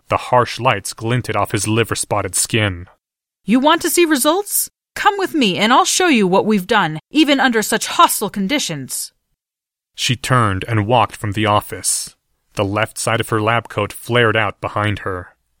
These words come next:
Speaker 1: The right side only shifted slightly, weighed down by the semi-automatic pistol in her coat pocket.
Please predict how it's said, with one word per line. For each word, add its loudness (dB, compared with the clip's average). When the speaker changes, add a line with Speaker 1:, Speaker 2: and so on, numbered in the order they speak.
Speaker 1:
The 2
right 0
side -2
only 0
shifted -2
slightly, -2
weighed 2
down 0
by 0
the -4
semi-automatic 0
pistol -4
in -6
her -2
coat 0
pocket. -4